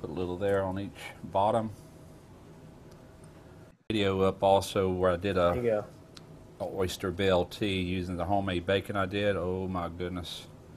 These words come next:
Speaker 1: You need to try that.
Speaker 2: There you go.
Speaker 1: And I'm just gonna put a dash or two
Speaker 2: I was
Speaker 1: of
Speaker 2: gonna
Speaker 1: some
Speaker 2: say, gotta have hot
Speaker 1: Louisiana
Speaker 2: sauce.
Speaker 1: hot sauce. See if we can close these up.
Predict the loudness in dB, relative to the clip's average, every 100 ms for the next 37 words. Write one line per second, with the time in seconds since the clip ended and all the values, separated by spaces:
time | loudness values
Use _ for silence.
0 | -20 -20 -20 -16 -12 -12 -14 _ _ _
1 | _ -8 -8 -8 -6 -2 0 0 0 -4
2 | -4 -16 -20 -20 -18 -10 -4 0 0 -2
3 | -14 -14 -4 0 4 4 4 0 -2 -4
4 | -4 -2 0 0 0 2 4 4 0 -10
5 | -8 -4 -2 -2 -6 -20 -20 -20 -4 4
6 | 4 4 4 4 6 4 4 4 2 2
7 | 2 2 0 2 2 0 -8 -20 -20 -20
8 | -20 -20 -20 -20 -20 -20 -20 -20 -20 -20
9 | -20 -20 -20 -20 -20 -20 -20 -20 -20 -20
10 | -20 -20 -20 -20 -20 -20 -20 -20 -14 -10
11 | -6 -6 -4 -4 4 6 6 4 2 4
12 | 8 8